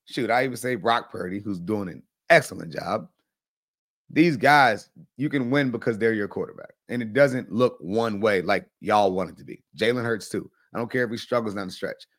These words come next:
He's proven that he can play at an elite level and put the team on his back. So y'all lay out the quarterbacks a little bit, all right? Takes the surrounding cast to go out there and get it done, offense, defense, special teams. So that's my little rant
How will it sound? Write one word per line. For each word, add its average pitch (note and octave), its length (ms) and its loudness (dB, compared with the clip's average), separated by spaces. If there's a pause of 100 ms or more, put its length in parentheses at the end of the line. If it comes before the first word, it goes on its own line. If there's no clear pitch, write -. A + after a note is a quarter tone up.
(160)
He's B2 160 -2
proven A2 540 0 (260)
that - 120 -4
he B2+ 140 4
can G#2 120 -4
play A2+ 200 2
at G#2+ 80 -2
an G#2 120 -4
elite A2 300 0
level A#2 320 0
and G2 140 -10
put - 140 -4
the F#2+ 60 -10
team G2+ 260 -6
on F#2+ 60 -8
his F#2 100 -8
back. - 240 -12 (680)
So F2+ 320 -6 (200)
y'all F#2 160 0
lay D#3 140 8
out C#3+ 120 6
the - 60 -2
quarterbacks A2 460 2
a A2 40 -4
little G2+ 180 -2
bit, - 120 -14 (100)
all E2+ 100 2
right? C#3+ 160 6 (580)
Takes D3 200 0
the C#3 80 -6
surrounding B2+ 440 -4
cast A#2+ 320 2
to A#2 60 -4
go G#2+ 120 0
out A2 160 0
there G#2 120 -2
and F#2+ 100 -6
get F#2+ 120 -2
it F2+ 100 -4
done, G#2 320 -2
offense, G2+ 400 -2
defense, F#2 460 -6
special E2+ 300 -6
teams. C#2 340 -14
So - 260 -16 (520)
that's A2+ 180 0
my B2 100 2
little A2+ 240 2
rant G#2+ 320 0